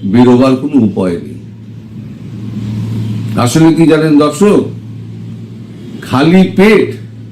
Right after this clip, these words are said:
আর খালি পকেট, এই দুটো, না কোনো স্কুল, না কোনো কলেজ, না কোনো ইউনিভার্সিটি, না কোনো সোসাইটি, কেউ এই শিক্ষা দিতে পারবে না যখন খালি পেট আর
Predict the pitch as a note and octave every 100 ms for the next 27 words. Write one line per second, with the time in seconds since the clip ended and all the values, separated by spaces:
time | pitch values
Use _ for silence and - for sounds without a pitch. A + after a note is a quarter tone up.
0 | - - - - - A2+ A#2 - C3 D#3
1 | F3 - D#3+ E3 F#3+ B2 - - - -
2 | - - - - - - - - - -
3 | - D#3+ F#3+ D3 G#2 F#3+ F#3 G#3 C3+ F#2
4 | - - - - - - - - - -
5 | - - G#2+ C3+ C#3 C3 D3 C#3+ A#2+ D#3+
6 | A#3 A#3 G3 - - - - - - G#2
7 | B2+ C#3 B2 C3+ C3+ B2+ G#2 - - D3
8 | F#3+ G#3+ G#3 - A#2 A2+ A#2 A2+ A2 C3
9 | E3 F3+ F3+ F#3+ F#3+ G#3+ - - - B2+
10 | B2+ B2 A#2+ G#2+ B2+ - A2+ G2 - -
11 | - - G#3 A#3 G3 E3+ - C#3 - C3
12 | B2 B2+ A#2+ A#2+ C#3 E3 F3 - - -
13 | G2 C3 D#3 E3 - A#2+ C3+ C#3+ C#3+ D#3+
14 | C#3+